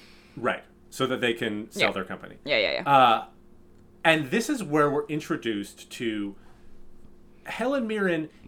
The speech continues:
Speaker 1: in, I love Helen Mirren, in the most annoying role I have, I could imagine seeing her. She is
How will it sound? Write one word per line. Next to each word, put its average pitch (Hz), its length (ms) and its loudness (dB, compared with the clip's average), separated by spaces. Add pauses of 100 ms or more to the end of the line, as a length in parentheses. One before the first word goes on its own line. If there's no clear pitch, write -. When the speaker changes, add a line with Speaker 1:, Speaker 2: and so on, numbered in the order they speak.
(160)
Speaker 1:
in, 170 300 2 (100)
I 285 160 8
love 147 440 4
Helen 107 300 -4
Mirren, 92 320 -4 (200)
in 170 180 -2
the 156 120 2
most 147 680 0 (200)
annoying 147 840 -2
role 135 560 2 (580)
I 135 120 6
have, 127 240 4 (400)
I 190 120 8
could 208 160 2
imagine 147 800 0
seeing 87 400 -8
her. - 160 -16 (560)
She 190 320 0
is 170 320 2